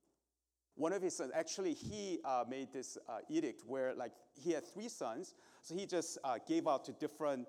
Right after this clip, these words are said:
regions that he was ruling. And, uh,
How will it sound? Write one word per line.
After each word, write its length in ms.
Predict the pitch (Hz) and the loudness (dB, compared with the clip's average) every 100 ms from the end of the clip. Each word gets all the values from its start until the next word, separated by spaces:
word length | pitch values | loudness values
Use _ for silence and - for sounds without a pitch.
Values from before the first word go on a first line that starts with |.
| - | -6
regions 600 | 127 185 170 123 113 - - - | -4 -2 -2 -6 -6 -12 -16 -8
that 100 | 123 | -2
he 80 | 143 | 0
was 320 | 131 123 - | 0 -2 -4
ruling. 420 | 139 180 131 113 143 - - - _ _ _ _ _ _ - | 0 2 0 -2 -10 -20 -20 -20 _ _ _ _ _ _ -8
And, 380 | 139 135 127 127 | -2 -2 0 0
uh, 200 | 120 | 2